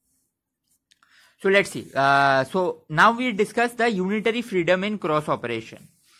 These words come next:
So by definition, E I and F I can be written as this. So let's quickly check that is true. So you see this is E I, because the, here is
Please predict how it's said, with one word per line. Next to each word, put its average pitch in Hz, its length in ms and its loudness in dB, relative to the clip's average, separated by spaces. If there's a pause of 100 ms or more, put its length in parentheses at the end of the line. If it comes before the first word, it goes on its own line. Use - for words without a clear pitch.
(580)
So 170 500 -2 (140)
by 175 360 4
definition, 202 720 -4 (260)
E 208 300 -2
I 202 120 6 (160)
and 185 280 -2
F 156 220 -2
I 190 180 2
can 175 240 -2
be 180 80 0
written 160 340 0
as 151 220 -2
this. 113 380 -10
So 127 400 -6 (180)
let's 139 360 -8
quickly 147 400 -10
check 160 380 -12
that 175 300 -6
is 185 340 -8 (100)
true. 151 380 -8 (460)
So - 120 -6
you 175 200 0
see 226 180 -6
this 175 220 -4
is 175 180 -4 (160)
E 175 320 -12
I, 151 380 2 (760)
because 139 420 0
the, 135 100 -6
here 151 300 0
is 156 220 -4